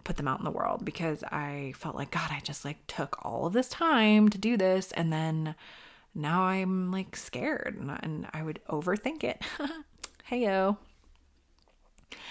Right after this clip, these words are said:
And then I would put it out in the world and it was, like, too perfect or not so perfect, right? Or somebody would find a flaw in it or a spelling error or something after I had, like, painstakingly tried to make it so perfect.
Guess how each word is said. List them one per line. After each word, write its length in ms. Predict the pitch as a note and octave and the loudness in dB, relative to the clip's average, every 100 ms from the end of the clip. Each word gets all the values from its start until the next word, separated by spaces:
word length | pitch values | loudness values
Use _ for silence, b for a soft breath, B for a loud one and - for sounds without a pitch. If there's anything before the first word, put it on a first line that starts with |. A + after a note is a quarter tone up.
| B | B
And 120 | - A#3+ | 4 8
then 80 | |
I 60 | C4 | 10
would 220 | G#3 A3+ | 8 10
put 140 | - - | 10 10
it 60 | |
out 160 | D#3 D3+ | 6 0
in 40 | |
the 60 | E3 | 0
world 300 | D#3+ E3 F3 | 2 2 2
and 100 | G3+ | 2
it 40 | |
was, 120 | G#3 | 2
like, 160 | A#3 A3 | 0 -2
too 180 | - B3+ | -2 -4
perfect 760 | - - C#4+ - C3 F3 - B B B B B _ _ - | -2 -4 0 2 0 -2 -12 B B B B B _ _ 0
or 140 | E3+ | 2
not 300 | E3 F3 G3+ | 4 0 -2
so 120 | - | -6
perfect, 460 | - E3 - E3 F3 | -4 -4 -4 -4 -2
right? 220 | D#3+ E3 | 2 2
Or 60 | D#3 | 2
somebody 340 | - F3 F3+ | 2 2 4
would 120 | E3 | 2
find 200 | - D3+ | 2 0
a 60 | D3 | 0
flaw 600 | - - D#3 E3 D3 B2 - | -6 0 4 6 6 4 -2
in 80 | |
it 140 | - - | -8 -8
or 240 | - - | -8 -8
a 40 | D#3 | -8
spelling 600 | - - D#3+ E3 E3+ D#3+ | -6 -2 0 2 2 0
error 320 | D3+ D3+ D3+ | 0 0 0
or 60 | D3 | -2
something 460 | - D#3+ D#3+ C#3+ | -2 0 0 -2
after 280 | - D3+ D#3+ | -2 -2 0
I 40 | D#3 | 0
had, 240 | D#3+ E3+ | -2 -2
like, 240 | D#2+ - B B B - | -4 -6 B B B -14
painstakingly 840 | - F#3 G3+ F#3 - D#3 E3 D#3 D3+ | 0 6 6 6 0 0 0 0 -2
tried 220 | - D3+ | -2 0
to 40 | |
make 200 | D#3 D3+ | 0 -2
it 120 | - | -6
so 520 | - - F3+ F3+ F3+ F3 | -8 -4 0 4 4 2
perfect. 840 | - E3 F#3 - - E3 - | 2 2 0 0 -6 -6 -10